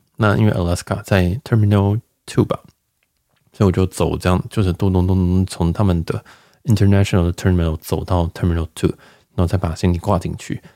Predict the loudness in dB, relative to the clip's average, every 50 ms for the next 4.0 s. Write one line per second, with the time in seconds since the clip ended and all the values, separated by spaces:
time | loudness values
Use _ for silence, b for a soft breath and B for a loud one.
0 | b b b b b b _ -4 -2 0 0 0 0 0 0 0 2 2 2 2
1 | 4 4 4 4 2 2 0 0 0 2 2 2 2 2 4 4 4 4 2 0
2 | 0 0 0 2 2 0 0 -2 -4 -6 -2 0 0 2 2 0 0 0 -2 -2
3 | -2 -2 0 0 0 0 -2 -2 -4 -4 -4 -2 -2 -2 0 0 0 -2 -4 -4